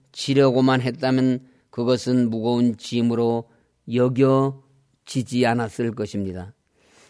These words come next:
하나님 말씀에 순종하여 자원하여 지기만 하면 하나님은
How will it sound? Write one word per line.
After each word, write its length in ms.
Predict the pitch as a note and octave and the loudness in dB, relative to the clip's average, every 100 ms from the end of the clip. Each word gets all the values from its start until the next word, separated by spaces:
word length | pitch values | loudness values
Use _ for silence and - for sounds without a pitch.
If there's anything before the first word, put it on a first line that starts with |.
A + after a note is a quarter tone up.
| _ | _
하나님 360 | - D3+ D#3 | 4 6 8
말씀에 420 | D3+ C#3 C#3 D3 | 6 4 4 2
순종하여 680 | C#3+ - D3+ C#3 C#3 C#3 C#3 | 0 0 0 2 2 2 2
자원하여 560 | C3+ C3 B2+ C#3 C3+ C3+ | 0 0 2 4 4 2
지기만 440 | C3+ A#2+ B2+ C3 | -2 -2 2 2
하면 220 | B2 A2+ G2 | 2 -2 -6
하나님은 520 | B2+ C3+ C#3 B2 C3+ | -2 2 4 2 0